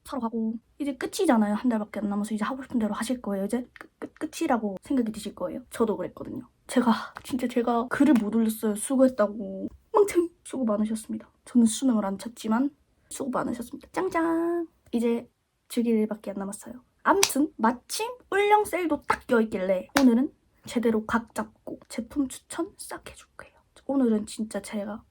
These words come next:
"아, 이건 미쳤다리?" 하는 템들을 그냥 싹 다 가져왔거든요. 먼저 렌즈는 렌즈 티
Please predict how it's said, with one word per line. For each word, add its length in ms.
"아, 200
이건 240
미쳤다리?" 680
하는 460
템들을 580
그냥 200
싹 180
다 100
가져왔거든요. 540
먼저 180
렌즈는 480
렌즈 200
티 180